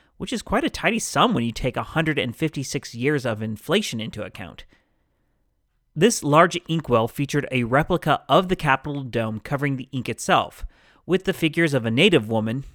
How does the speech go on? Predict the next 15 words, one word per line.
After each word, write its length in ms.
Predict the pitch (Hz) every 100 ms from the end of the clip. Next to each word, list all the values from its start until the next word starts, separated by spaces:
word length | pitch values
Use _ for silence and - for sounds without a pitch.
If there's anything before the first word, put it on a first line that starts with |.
| _ _
which 260 | - 113 - 123
unfortunately 600 | 117 - 139 127 110 113
is 140 | 101
modeled 360 | 120 117 113 101
on 120 | - 110
a 80 |
Comanche 680 | 110 107 123 139 117 - 120
and 160 | 117 104
not, 220 | 107 101 -
you 80 |
know, 220 | 113 110 -
an 120 | 127
Arizona 440 | 107 117 107 113 113
native 280 | 117 110
tribe, 440 | - 143 110 104